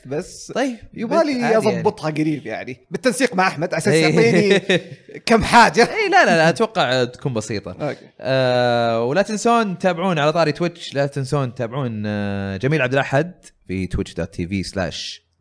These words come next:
Speaker 2: جيمي مارو. آه، بثوثاته برضو جميلة. آه، أمس كان قاعد يلعب ألعاب في آر.
Speaker 1: واو.
Speaker 2: واقع افتراضي. إيه، هو، هو من فترة لفترة، أو مو، مو من فترة، فترة طويلة يعني.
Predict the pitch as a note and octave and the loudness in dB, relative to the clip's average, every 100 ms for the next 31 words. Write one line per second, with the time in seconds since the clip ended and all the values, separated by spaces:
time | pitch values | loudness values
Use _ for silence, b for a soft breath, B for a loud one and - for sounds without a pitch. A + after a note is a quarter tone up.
0 | F2 D#3+ E3 B2+ B2 C3 G#3+ - _ b | -6 -2 0 0 0 0 -2 -8 _ b
1 | b b b _ G#2 G#2 G2+ G2 A#2 G2+ | b b b _ -8 -4 -2 -2 -4 -2
2 | B2 A2+ F2+ C#3+ F3 C#3+ B2+ B2+ B2 C#3+ | -2 -2 0 0 0 -2 -2 -2 0 -2
3 | D3+ b b _ G2+ G#2 G2+ G2 F#2+ A#2+ | -4 b b _ -4 -2 -2 -2 -2 -4
4 | A#2 - A#2 G#2+ G2+ G2 G#2 A2 G2 F2 | -6 -4 -2 -2 -2 -4 -4 -4 -4 -4
5 | F#2+ F#2 G2 F2 F#2 D2 F#2 A#2 - _ | -6 -4 -4 -6 -8 -4 -2 -2 -6 _
6 | _ _ _ - D3+ F#3+ A#2+ F#3+ C3+ G2 | _ _ _ -4 2 2 2 -4 -4 -4
7 | G2 A2 B2 - _ - F#2+ F2 E2+ D#2+ | -4 -4 -8 -16 _ -12 -8 -6 -8 -8
8 | F#2+ B2+ A2+ A2+ G#2 F#2 G#2 B2 G2+ A#2+ | -2 2 2 2 0 -6 -8 -8 -6 -6
9 | A#2 A2 A2+ b b - B2 A#2 - _ | -4 -4 -6 b b -10 -10 -10 -16 _
10 | _ _ - G2+ D#2+ D3+ C3+ C#3 G2+ G2+ | _ _ -12 -8 -4 -4 -2 -2 -4 -6
11 | A2 - A2 B2+ F#2 D#2+ E2 | -6 -4 -2 0 0 -6 -10